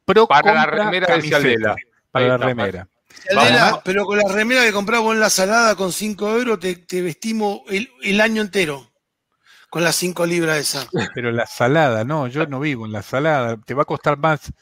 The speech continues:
Speaker 1: mandarla para acá.
Speaker 2: No,
Speaker 1: Yo
Speaker 2: cualquiera
Speaker 1: la
Speaker 2: que viaje,
Speaker 1: estoy
Speaker 2: cualquiera
Speaker 1: acá.
Speaker 2: que viaje a Madrid, te mandamos la remera. Como, como vos mandaste el jamón, que todavía guardo,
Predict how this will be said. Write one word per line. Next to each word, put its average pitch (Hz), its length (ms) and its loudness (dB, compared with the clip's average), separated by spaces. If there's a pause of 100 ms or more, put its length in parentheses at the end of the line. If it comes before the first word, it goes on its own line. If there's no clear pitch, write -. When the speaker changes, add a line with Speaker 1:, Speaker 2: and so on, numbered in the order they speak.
(140)
Speaker 1:
mandarla 135 420 0
para 117 200 -2
acá. 175 280 -2 (200)
Speaker 2:
No, 127 220 4
Speaker 1:
Yo 127 60 0
Speaker 2:
cualquiera 170 280 4
Speaker 1:
la 165 40 4
Speaker 2:
que 160 60 2
viaje, 170 240 4
Speaker 1:
estoy 156 80 -2
Speaker 2:
cualquiera 139 300 4
Speaker 1:
acá. 160 40 0
Speaker 2:
que 156 40 2
viaje 160 180 0
a 151 40 2
Madrid, 156 560 0
te 139 80 -4
mandamos 131 360 0
la 127 80 2
remera. 113 520 0
Como, 151 300 0
como 139 260 0
vos 214 80 6
mandaste 190 360 4
el 160 80 -2
jamón, 226 260 4
que 185 100 0
todavía 202 340 6
guardo, 196 560 6